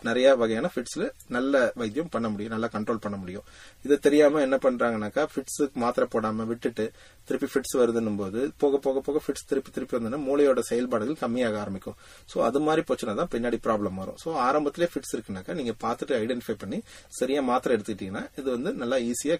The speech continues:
cure பண்ற condition தான் ஒண்ணு. ரெண்டாவது வந்து பாத்தீங்கன்னாக்கா, ஜெனரலா பாத்தீங்கன்னா, பொதுவா fits இருக்கவங்க இதனால வந்து கல்யாணம் பண்ணாக்கா பின்னாடி பிரச்சனை வரும் அப்படின்ட்டு பெருசா அதிகம் எதுவும் கிடையாது.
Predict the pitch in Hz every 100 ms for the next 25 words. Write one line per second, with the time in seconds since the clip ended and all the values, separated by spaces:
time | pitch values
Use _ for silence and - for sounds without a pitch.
0 | - 135 - 104 104 101 95 - 92 95
1 | 104 92 196 302 - - - 262 143 202
2 | 180 175 156 131 - 196 - 285 - -
3 | - - - 131 160 180 185 196 - 175
4 | 180 143 143 170 165 254 - - - -
5 | - 151 - 175 160 135 135 151 - -
6 | 131 143 135 143 165 147 165 147 120 127
7 | 139 135 127 120 117 113 127 - 131 120
8 | 120 - - 127 113 113 110 113 117 175
9 | 196 117 117 123 120 - 107 113 107 113
10 | 120 101 101